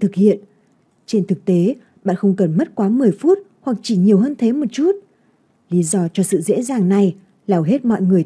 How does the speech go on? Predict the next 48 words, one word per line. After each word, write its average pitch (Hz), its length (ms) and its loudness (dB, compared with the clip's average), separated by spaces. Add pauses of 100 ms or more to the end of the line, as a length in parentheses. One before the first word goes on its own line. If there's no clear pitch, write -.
thực 196 120 -2
sự 202 280 -2
có 269 80 -4
một 262 220 -4
cảm 170 200 -2
nhận 202 160 0
khá 185 180 -4
tốt. 339 280 0 (500)
Tôi 226 120 2
gọi 170 240 0
chúng 190 340 0
là 214 80 -2
kiến 165 220 -2
thức - 220 -6
cốt 302 180 0
lõi 220 280 -2 (160)
về 220 80 2
giá 160 180 -2
trị - 340 -6
của 170 80 -6
chính 170 220 -2
họ. 220 280 -2 (680)
Và 196 80 2
để 147 120 -2
giúp 254 260 -10
bạn, 190 220 0 (320)
tôi 202 120 2
đã 165 100 -2
nghĩ 175 240 0
ra 247 120 -4
một 185 180 2
kỹ 185 120 -2
thuật 240 280 0
đơn 202 180 2
giản 202 240 0 (360)
bằng 180 140 0
cách 285 160 -4
sử 208 140 0
dụng 170 200 0 (140)
thứ 180 200 0
mà 254 120 -2
tôi 185 200 0
gọi 180 220 0 (220)
là 185 120 2
vòng 160 220 0
tròn 165 240 0
giá 160 180 -4
trị. 233 340 -4